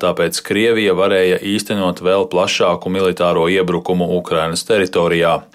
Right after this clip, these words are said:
Savukārt bijušais A S V prezidents Donalds Trumps uzskata, ka Ukraina būtu izvairījusies no Krievijas pilna apmēra iebrukuma, ja atzītu Krimu par Krievijas teritoriju un atteiktos no plāna iestāties nato.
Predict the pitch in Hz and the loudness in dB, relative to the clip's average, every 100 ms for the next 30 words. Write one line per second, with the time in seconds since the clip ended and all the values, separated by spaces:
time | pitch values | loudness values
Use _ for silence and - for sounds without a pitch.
0 | - - - 101 92 95 95 98 101 92 | -20 -20 -6 0 0 2 0 0 0 2
1 | 101 92 101 101 101 117 120 127 117 110 | 0 2 0 0 0 0 0 0 0 0
2 | 107 101 107 98 92 - 135 131 - 120 | 0 0 0 0 0 0 -2 0 0 -2
3 | - 113 95 120 95 95 104 117 143 131 | 0 -2 0 -2 0 2 0 0 0 0
4 | 127 101 98 120 127 117 98 95 90 90 | 0 0 -2 -2 -2 -2 0 2 2 2
5 | 90 98 92 98 92 110 104 98 95 - | 0 0 0 -2 -2 0 0 2 -2 0
6 | 98 104 98 104 110 98 92 - 127 120 | 0 2 2 0 0 0 0 0 0 0
7 | 110 - 104 98 - - 104 113 117 117 | -2 0 0 0 -4 -4 0 2 2 0
8 | 95 95 95 107 98 90 90 87 - 95 | -2 -4 -4 -2 0 0 0 0 -2 0
9 | 92 90 90 127 120 107 101 98 92 87 | 2 2 0 0 0 2 2 2 0 0
10 | 95 113 95 - 117 113 104 - 90 - | -2 -2 -2 0 -2 0 -2 0 -4 -2
11 | 90 95 107 101 98 87 82 107 117 110 | 0 2 0 0 0 -2 0 0 0 -2
12 | - 92 92 | 0 0 0